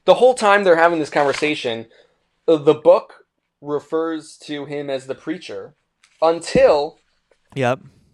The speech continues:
Speaker 1: um, I mean, not,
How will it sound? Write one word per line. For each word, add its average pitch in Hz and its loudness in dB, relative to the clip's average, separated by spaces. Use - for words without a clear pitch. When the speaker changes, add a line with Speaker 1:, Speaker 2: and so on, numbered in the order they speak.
Speaker 1:
um, 135 0
I 160 -6
mean, 156 -12
not, 160 -10